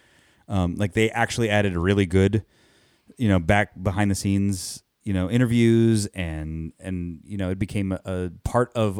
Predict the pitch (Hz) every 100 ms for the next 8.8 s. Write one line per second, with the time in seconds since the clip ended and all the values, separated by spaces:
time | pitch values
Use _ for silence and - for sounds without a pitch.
0 | - 110 110 101 98 95 92 98 92 90
1 | 123 160 170 139 131 170 131 104 95 110
2 | 107 90 - 113 101 104 82 98 101 143
3 | - 262 - - 240 165 - 156 127 110
4 | 90 98 82 76 78 73 - _ _ -
5 | - - - - 139 156 185 170 170 151
6 | 214 254 226 143 220 214 143 160 190 165
7 | 165 202 190 - 120 - - - 147 160
8 | 143 117 135 - 90 76 - -